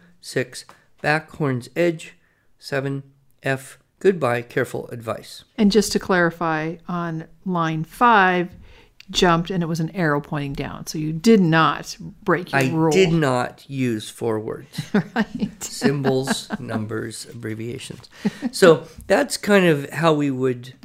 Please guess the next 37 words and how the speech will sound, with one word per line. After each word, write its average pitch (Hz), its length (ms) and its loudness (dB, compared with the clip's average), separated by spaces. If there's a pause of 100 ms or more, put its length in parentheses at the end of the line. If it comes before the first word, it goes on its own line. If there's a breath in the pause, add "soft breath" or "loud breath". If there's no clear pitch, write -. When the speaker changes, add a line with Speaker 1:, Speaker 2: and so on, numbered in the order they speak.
Speaker 1:
probably 143 300 2
make 135 260 -2
a 143 80 -6
keyword 135 380 -4
outline. 131 380 0
And 151 140 0
with 143 240 -2 (340 loud breath)
a 131 160 -2
student 139 520 0
or 127 140 0
a 127 80 -2
small 123 300 -4
group 131 260 -6
of 101 100 -8
students 127 320 -6
or 170 120 0
a 170 40 -4
class, 127 460 -4 (100)
Speaker 2:
Mm-hmm. 202 320 -2
Speaker 1:
you 160 120 -4
could 147 260 -6
kind 285 220 -4
of 170 120 -2
just 151 220 0
do 165 160 2
this 143 220 0
whole 127 160 -4
process 131 520 -6
together 127 580 -4 (540 soft breath)
and 127 180 -4
let 131 200 -4
them 147 320 0 (160)
copy 117 360 -2
it - 140 -8
together. 135 520 -6
Speaker 2:
Mm-hmm. 196 300 0 (120)
Speaker 1:
And 131 400 -2